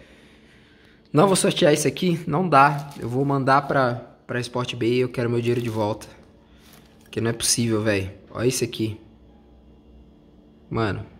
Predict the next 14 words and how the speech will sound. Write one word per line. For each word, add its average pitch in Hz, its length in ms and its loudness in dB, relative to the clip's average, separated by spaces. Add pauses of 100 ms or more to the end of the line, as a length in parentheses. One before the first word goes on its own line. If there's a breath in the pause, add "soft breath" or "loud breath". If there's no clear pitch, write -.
(100)
não 127 140 -6
dá 113 160 -2
pra 117 140 -4
entender, 98 420 -2
véi. - 260 -8 (1200 soft breath)
Ou 113 80 2
era 113 100 4
pra 120 200 0
ser 117 140 0
essa 117 180 -2
peça 127 240 0
ser 147 120 2
reta, 135 560 4
reta. 127 880 0